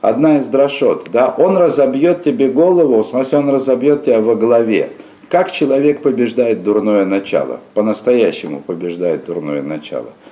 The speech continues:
Он побеждает ещё до того, да, как это, э,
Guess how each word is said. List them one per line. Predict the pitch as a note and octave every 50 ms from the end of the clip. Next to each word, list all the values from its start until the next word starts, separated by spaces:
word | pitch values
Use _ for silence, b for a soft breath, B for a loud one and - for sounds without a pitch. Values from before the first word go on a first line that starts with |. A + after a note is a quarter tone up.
| B B B B
Он | - A#2+ B2
побеждает | B2+ C3+ C3 B2 C#3 B2+ C#3 D3+ D#3 D3 C#3 C3 -
ещё | C3 B2 - - C3 A#2
до | G#2+ C3+ C#3
того, | C#3 - C#3 C3 A2+ G#2+ F#2+ E2 E2+ F#2+ G2 - -
да, | - A#2+ C3+ D3 D#3 - - - - - - B B B B B B B B B B -
как | B2 A2 - C#3
это, | C3 - B2+ B2 A#2 A2 F#2+ E2
э, | F#2+ G2+ G2+